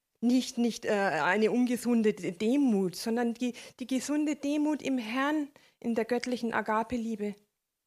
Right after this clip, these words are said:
Und dann zu, zu beten, „Herr, gib mir wirklich diese Liebe, dass ich meinem, meinem Ehemann oder, oder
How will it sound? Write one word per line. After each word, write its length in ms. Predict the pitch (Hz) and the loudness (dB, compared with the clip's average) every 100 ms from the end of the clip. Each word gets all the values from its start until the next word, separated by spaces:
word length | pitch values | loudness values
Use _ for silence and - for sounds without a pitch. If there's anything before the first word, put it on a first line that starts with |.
| _ _ _ _ _ _ | _ _ _ _ _ _
Und 180 | 196 202 | -2 2
dann 200 | 247 330 | 2 4
zu, 220 | 339 311 - - | 2 0 -4 -10
zu 120 | 269 | -6
beten, 360 | - 269 269 254 | 0 0 2 2
„Herr, 380 | 247 254 269 277 | 4 6 6 4
gib 240 | 277 277 | 0 2
mir 500 | 247 254 262 247 233 - - _ | 2 4 6 6 4 -2 -20 _
wirklich 400 | 240 254 247 - | -2 0 -2 -2
diese 300 | 247 247 262 | -4 0 0
Liebe, 420 | 226 233 247 233 | 0 0 2 4
dass 200 | 220 208 | 4 0
ich 100 | 214 | 0
meinem, 540 | 220 226 277 285 277 269 - - | 2 4 4 4 2 0 -10 -4
meinem 320 | 226 254 302 | 0 2 2
Ehemann 420 | 254 359 330 277 | 2 4 4 4
oder, 340 | 262 285 285 302 | 6 6 6 6
oder 240 | 359 320 | 4 2